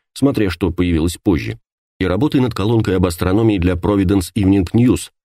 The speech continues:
к которой Лавкрафт приступил первого января тысяча девятьсот четырнадцатого года. В любопытном письме от третьего августа тысяча девятьсот тринадцатого к редактору Providence Sunday Journal он жалуется на нехватку мест на выступлениях оркестра в парке Роджера Уильямса.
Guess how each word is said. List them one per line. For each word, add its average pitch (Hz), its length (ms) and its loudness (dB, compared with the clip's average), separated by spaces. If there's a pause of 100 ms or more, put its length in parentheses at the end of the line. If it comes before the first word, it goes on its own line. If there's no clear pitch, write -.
(160)
к - 80 -20
которой 92 300 0
Лавкрафт 90 420 -4
приступил 87 500 -2
первого 85 340 0
января 80 360 0
тысяча 80 300 -6
девятьсот 85 320 0
четырнадцатого 90 720 -2
года. 73 280 -2 (800)
В 71 100 -2
любопытном 92 500 0
письме 95 320 0
от 85 100 -4
третьего 90 460 -2
августа 82 340 -2
тысяча 80 300 -4
девятьсот 76 340 -4
тринадцатого 80 600 -2
к - 100 -6
редактору 90 420 0
Providence 82 460 0 (120)
Sunday 80 320 0
Journal 85 460 -2 (560)
он 110 160 2
жалуется 131 380 0
на 101 60 4
нехватку 107 420 0
мест 101 280 2
на 95 80 2
выступлениях 87 600 0
оркестра 87 440 -4
в 85 80 -6
парке 87 300 -2
Роджера 95 340 0
Уильямса. 78 640 -2